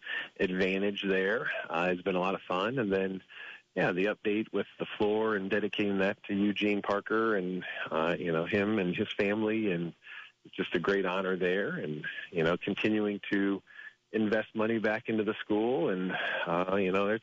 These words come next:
plenty of other updates that'll be coming here, and we'll have new bleachers next year, and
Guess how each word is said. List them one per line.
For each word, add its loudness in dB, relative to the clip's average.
plenty 2
of 2
other 2
updates 0
that'll 2
be -2
coming 0
here, 0
and -2
we'll 4
have 0
new 0
bleachers 0
next -2
year, 2
and -4